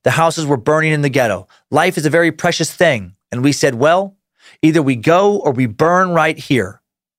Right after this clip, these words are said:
We went out. Klein and the dozens of people she'd been in hiding with were taken to Majdanek,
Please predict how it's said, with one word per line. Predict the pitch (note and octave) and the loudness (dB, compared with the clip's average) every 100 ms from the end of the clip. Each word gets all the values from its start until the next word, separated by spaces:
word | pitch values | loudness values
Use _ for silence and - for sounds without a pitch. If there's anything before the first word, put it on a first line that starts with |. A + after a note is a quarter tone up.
| _ - | _ -2
We | B2 | -2
went | A2 C3 B2+ | 0 0 0
out. | G#2+ F2+ - - _ _ _ _ _ _ | -2 -4 -14 -20 _ _ _ _ _ _
Klein | - D#3+ E3+ | -2 0 2
and | D#3 | 2
the | |
dozens | C#3+ D#3 D3+ | 2 0 -2
of | C#3 | -2
people | D3+ D#3 | 0 0
she'd | D3+ D3 | 0 0
been | C3+ | 0
in | A#2+ | 0
hiding | B2+ D3 D#3 B2+ | 0 0 0 0
with | B2 - | -2 -4
were | |
taken | A2 - D3+ D#3 D#3 - - - | -6 -2 -2 -2 -4 -8 -16 -6
to | C3+ | -4
Majdanek, | A#2+ C3 E3+ F3+ C#3+ A2 A#2+ - | 0 0 0 0 -2 -4 -4 -8